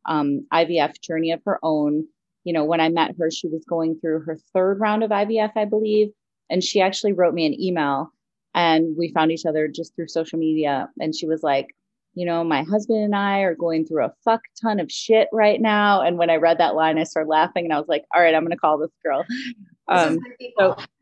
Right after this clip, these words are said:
Speaker 1: <laughs> so we connected and she came on my podcast and told her story. And then she was like, "I'm gonna start a podcast too.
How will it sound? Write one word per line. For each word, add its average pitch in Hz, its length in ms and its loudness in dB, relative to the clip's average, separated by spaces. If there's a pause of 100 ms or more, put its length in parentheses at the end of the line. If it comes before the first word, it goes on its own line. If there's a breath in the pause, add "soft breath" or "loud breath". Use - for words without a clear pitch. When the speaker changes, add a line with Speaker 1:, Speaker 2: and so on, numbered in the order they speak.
(300)
Speaker 1:
<laughs> 392 1160 0
so 240 200 6
we 233 340 4
connected 226 800 4
and 180 420 4
she - 220 -4
came 202 240 0
on 190 120 2
my 185 380 4
podcast 175 520 0
and 185 140 -4
told 175 200 0
her 190 100 -2
story. 180 540 2
And 185 160 -2
then 170 160 -2
she - 160 -6
was 165 120 -4
like, 156 220 -4
"I'm 190 120 -4
gonna 269 120 2
start 233 340 -2
a - 40 -6
podcast 214 440 -4
too. 220 300 0